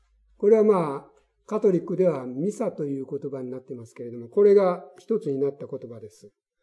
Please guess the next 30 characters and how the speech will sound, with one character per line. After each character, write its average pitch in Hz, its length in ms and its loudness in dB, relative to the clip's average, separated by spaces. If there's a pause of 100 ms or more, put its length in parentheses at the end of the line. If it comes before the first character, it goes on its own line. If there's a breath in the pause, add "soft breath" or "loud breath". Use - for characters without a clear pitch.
(460)
で 233 100 10
す 226 80 -8
か 196 100 6
ら、 220 340 4 (300)
今 220 220 12
私 214 280 8
た 208 120 4
ち 220 80 0
が 180 80 8 (100)
行 220 220 8
っ 220 140 2
て 214 80 4
い 202 120 4
る 180 200 -2 (220)
礼 180 220 6
拝 180 220 -2
が、 156 260 -4 (540)
ま 226 160 2
さ 240 140 4
に 196 160 4
ク 175 160 -2
リ 170 100 0
ス 175 100 -6
マ 151 120 -4
ス - 120 -20
で 127 80 -12
あ 107 60 -18
り 107 80 -20
ま - 100 -20
す。 - 260 -20